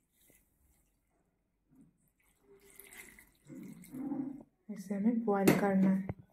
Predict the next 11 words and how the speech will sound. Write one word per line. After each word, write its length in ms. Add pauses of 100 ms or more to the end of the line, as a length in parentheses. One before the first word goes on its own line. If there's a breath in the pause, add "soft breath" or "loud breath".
(540)
ये 140
देखिए 300
फ्रेंड्स, 320 (1300)
इसे 160
अच्छे 260
से 140
हमें 340 (640)
बॉईल 380
कर 260
लेना 240
है, 160